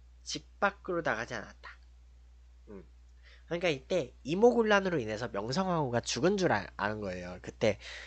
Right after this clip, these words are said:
이제 궁궐로 도-, 이제 복귀한 대원군이 "국상 준비를 해라." 했는데 도망간 거야. 그래서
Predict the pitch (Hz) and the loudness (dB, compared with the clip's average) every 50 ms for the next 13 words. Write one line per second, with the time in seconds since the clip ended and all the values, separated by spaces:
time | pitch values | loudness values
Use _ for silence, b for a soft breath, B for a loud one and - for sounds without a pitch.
0 | B B B - - 95 95 90 90 - - - - - - 127 131 127 151 147 | B B B -14 -10 -8 -8 -8 -8 -12 -18 -20 -16 -10 -6 -4 2 6 6 8
1 | 139 135 127 - - - - - B B B B B - - - 101 95 92 95 | 8 6 2 0 -6 -14 -14 -20 B B B B B -20 -12 -8 -8 -6 -6 -8
2 | - - - - - - - 196 175 151 127 143 180 208 - - - - 113 117 | 4 8 8 8 8 8 8 10 10 10 10 8 4 0 -8 -8 0 4 6 8
3 | 139 147 139 135 127 120 135 156 135 98 - - - - - - - B B B | 8 8 6 4 2 2 4 2 0 0 -2 -8 -16 -20 -20 -20 -20 B B B
4 | B B B - - - - - 135 - - - 220 208 196 180 - 156 156 156 | B B B -20 -20 -10 -6 -4 -4 -4 6 8 8 8 8 2 -2 -4 4 6
5 | 185 175 180 180 170 202 214 214 202 170 120 - - - - - - - - - | 6 6 8 6 4 4 4 4 4 2 2 -2 -8 -18 -20 -20 -20 -20 -20 -20
6 | - - - - - - - - - - - 247 269 269 247 208 185 185 208 254 | -20 -20 -20 -20 -20 -20 -20 -20 -20 -2 -2 0 0 0 -2 0 2 4 4 4
7 | 262 - - - - - - - - - - - - - - - - - - 117 | 2 -2 -10 -20 -20 -20 -20 -20 -20 -20 -20 -20 -20 -20 -20 -20 -4 0 4 4
8 | 120 151 185 190 180 160 123 101 - - - - - - - - - - - - | 6 4 4 2 -4 -6 -8 -10 -12 -14 -14 -16 -18 -20 -20 -20 -20 -20 -20 -20
9 | - - - - - - - - - - - - - - - - - - - - | -20 -20 -20 -20 -20 -20 -20 -20 -20 -20 -20 -20 -20 -20 -20 -20 -20 -20 -20 -20
10 | - - - - - - - - - - - - - b b b b b b b | -20 -20 -20 -20 -20 -20 -20 -20 -20 -20 -20 -20 -20 b b b b b b b
11 | b b b b b - - - - - - - - - - - - - - - | b b b b b -20 -20 -20 -20 -20 -20 -20 -20 -20 -20 -20 -20 -20 -20 -20
12 | - - - - - - - - - - - - - 127 127 123 - 107 101 139 | -20 -20 -20 -20 -20 -20 -20 -20 -20 -20 -6 2 6 6 6 6 6 2 2 2
13 | 180 | 0